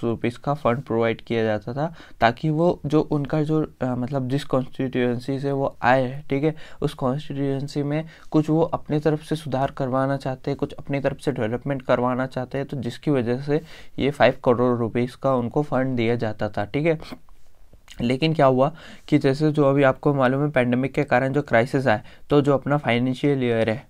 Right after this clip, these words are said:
कौन सा फाइनेंशियल ईयर, ट्वेंटी से ट्वेंटी वन और ट्वेंटी वन से ट्वेंटी टू टू,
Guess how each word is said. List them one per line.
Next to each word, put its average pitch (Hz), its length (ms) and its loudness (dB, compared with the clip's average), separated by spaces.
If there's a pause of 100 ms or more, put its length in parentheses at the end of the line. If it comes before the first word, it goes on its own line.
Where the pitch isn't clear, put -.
कौन 131 180 0
सा 156 160 -2
फाइनेंशियल 139 560 0
ईयर, 151 180 0 (400)
ट्वेंटी 135 300 2
से 156 120 0
ट्वेंटी 135 340 -2
वन 160 240 0 (160)
और 135 160 -2
ट्वेंटी 117 340 0
वन 131 160 2
से 151 120 -4
ट्वेंटी 123 300 -2
टू 127 160 -2
टू, 135 140 0